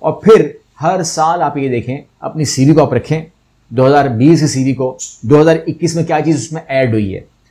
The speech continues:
दो हज़ार बाईस में क्या ऐड हुआ, दो हज़ार तेईस में क्या ऐड हुआ। अगर ऐड नहीं हुआ तो फिर इंसान मर-, जब इंसान मर जाता है ना, जब इंसान मर जाता है तो उसकी सीवी update नहीं होती, वो वहीं पर रुक जाती है। लेकिन अगर इंसान जिंदा है और उसकी सीवी रुक गई है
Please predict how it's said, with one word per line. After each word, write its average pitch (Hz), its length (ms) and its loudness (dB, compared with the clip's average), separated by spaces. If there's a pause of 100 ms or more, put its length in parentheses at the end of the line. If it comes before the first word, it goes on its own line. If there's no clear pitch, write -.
दो 151 120 6
हज़ार 165 240 4
बाईस 135 260 2
में 170 100 -2
क्या 165 140 2 (100)
ऐड 131 240 0
हुआ, 95 240 -6 (220)
दो 143 60 2
हज़ार 160 140 4
तेईस 165 220 0
में 180 80 -2
क्या 170 120 2
ऐड 131 320 0
हुआ। 98 260 -4
अगर 165 160 -2
ऐड 165 340 0
नहीं 147 200 4
हुआ 117 340 0 (600)
तो 143 60 -2
फिर 151 180 0 (520)
इंसान 143 340 -2
मर-, 127 240 -2 (120)
जब 147 480 -2 (100)
इंसान 160 300 -2
मर 151 260 4
जाता 165 200 2
है 180 100 -4
ना, 143 160 -6
जब 135 160 -6
इंसान 147 240 -6
मर 143 180 2
जाता 117 260 -2
है 101 160 -12 (260)
तो 156 60 -2
उसकी 170 180 -2
सीवी 190 300 2
update 196 320 2
नहीं 151 100 -2
होती, 92 260 -8 (520)
वो 190 180 0
वहीं 202 200 4
पर 180 60 2
रुक 160 100 6
जाती 95 280 0
है। 92 100 -12 (280)
लेकिन 190 240 2
अगर 233 160 4
इंसान 220 380 0
जिंदा 233 280 4
है 101 400 -2
और 165 120 0
उसकी 202 200 -4
सीवी 185 300 -2
रुक 170 140 4
गई 123 200 0
है 90 240 -8